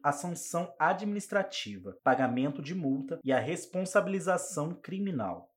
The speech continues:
Segundo ela, o custo para a efetivação da interligação à rede coletora gira em torno de oitocentos a mil reais, incluindo material e mão de obra. Ela explicou que a concessionária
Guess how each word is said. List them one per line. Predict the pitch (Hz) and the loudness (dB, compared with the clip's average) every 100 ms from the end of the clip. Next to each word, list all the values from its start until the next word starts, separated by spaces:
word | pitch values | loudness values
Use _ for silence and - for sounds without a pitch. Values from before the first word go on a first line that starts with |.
| _ | _
Segundo | - 208 143 120 156 | -2 -2 0 0 2
ela, | 120 127 143 143 | 6 6 4 0
o | 156 | -8
custo | - - 165 196 202 | -10 -10 -8 -8 2
para | 165 139 | 6 6
a | |
efetivação | 151 180 - 175 170 - 135 117 | 4 -2 0 2 2 2 -4 -2
da | |
interligação | 120 135 160 165 165 160 - 110 104 - | -2 -2 -2 2 2 2 -2 -6 -6 0
à | 127 | 0
rede | 113 139 151 | 2 -2 -2
coletora | - 175 170 - 127 131 135 | -4 -4 -4 -6 -4 -2 -4
gira | 117 147 | -6 -4
em | 185 | -2
torno | 175 143 151 180 | -4 -2 0 0
de | 156 151 | -2 -2
oitocentos | 170 180 - - 139 147 165 156 - | -4 -6 -10 -4 -2 -2 -6 -12 0
a | 160 | 2
mil | 147 170 | 2 -2
reais, | 170 175 110 92 - - - | -2 2 2 2 -6 -12 -6
incluindo | 147 - 151 117 113 | -6 -2 -2 0 2
material | 131 165 185 190 139 135 143 - | 4 4 0 4 6 6 4 -2
e | |
mão | 185 147 180 | -2 0 -2
de | 165 165 | -2 0
obra. | 98 90 98 - _ _ | 0 -2 -6 -12 _ _
Ela | 123 117 | 2 4
explicou | 131 - 202 - - 165 196 | 2 0 -6 -4 -2 -2 0
que | 196 | 0
a | 185 | 0
concessionária | 196 214 247 226 - 208 120 104 101 - | -2 -2 0 0 2 2 4 2 -2 -6